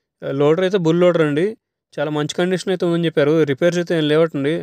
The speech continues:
హైడ్రాలిక్ కూడా బాగా పనిచేస్తున్నారు. మన ఇన్ఫర్మేషన్ మాత్రమే షేర్ చేస్తున్నామండి. తీసుకుందాం అనుకునే వాళ్ళు వెళ్ళి చూసుకోవాలి. ఆంధ్రప్రదేశ్లో కృష్ణా జిల్లా మచిలీపట్నం దగ్గర ఉంది. రేటు విషయం వచ్చేటప్పటికి మంచి కండిషన్లో ఉన్న, ఆ, Mahindra ఫైవ్ సెవెంటీ ఫైవ్ డీఐ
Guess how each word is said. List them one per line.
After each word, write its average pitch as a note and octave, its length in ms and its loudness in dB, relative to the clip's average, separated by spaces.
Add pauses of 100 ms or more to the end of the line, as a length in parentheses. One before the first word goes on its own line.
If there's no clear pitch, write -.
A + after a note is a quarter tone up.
(100)
హైడ్రాలిక్ D#3+ 420 0
కూడా E3+ 160 2
బాగా D#3 180 2
పనిచేస్తున్నారు. D3+ 640 -2 (640)
మన C#3+ 180 -6
ఇన్ఫర్మేషన్ E3+ 480 -2
మాత్రమే F3 300 -2
షేర్ E3 200 2
చేస్తున్నామండి. D3+ 460 -2 (100)
తీసుకుందాం D#3+ 420 0
అనుకునే E3 300 2
వాళ్ళు F#3 240 0
వెళ్ళి D3+ 220 -2
చూసుకోవాలి. D3 520 0 (640)
ఆంధ్రప్రదేశ్లో E3 720 0
కృష్ణా E3 340 -2
జిల్లా E3 200 2 (120)
మచిలీపట్నం E3 560 0
దగ్గర D3 200 2
ఉంది. C3 180 0 (800)
రేటు D#3+ 260 -2
విషయం F3+ 220 -2
వచ్చేటప్పటికి F3 540 0 (720)
మంచి C#3+ 240 -10
కండిషన్లో F3+ 480 0
ఉన్న, F3 100 0 (1000)
ఆ, - 40 -10 (800)
Mahindra E3+ 320 -2
ఫైవ్ D#3 180 2
సెవెంటీ F3+ 200 0
ఫైవ్ E3+ 120 0
డీఐ D3+ 140 2